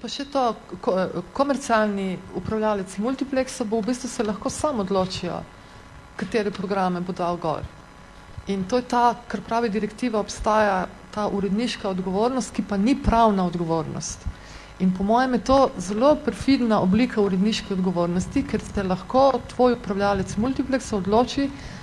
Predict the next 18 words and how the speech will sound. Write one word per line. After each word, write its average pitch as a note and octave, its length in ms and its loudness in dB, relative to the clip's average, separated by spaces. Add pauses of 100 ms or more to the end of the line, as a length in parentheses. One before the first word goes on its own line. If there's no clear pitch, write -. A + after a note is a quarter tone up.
(140)
da G#3 80 -2
gor A#3+ 240 2
ne A3+ 100 2
bojo A3+ 300 4
programi, G#3+ 460 0
ki G3 180 -6
tebi, G#3+ 360 2 (1080)
recimo, F#3 400 -4
ki F#3+ 140 -6
so G3+ 100 -6
zate G#3 320 2
pomembni, A3 540 0
ampak A3 160 -6
bojo A3 260 2
programi, A3 540 0 (180)
ki A#3+ 220 0
jih - 160 -10
ti B3 140 2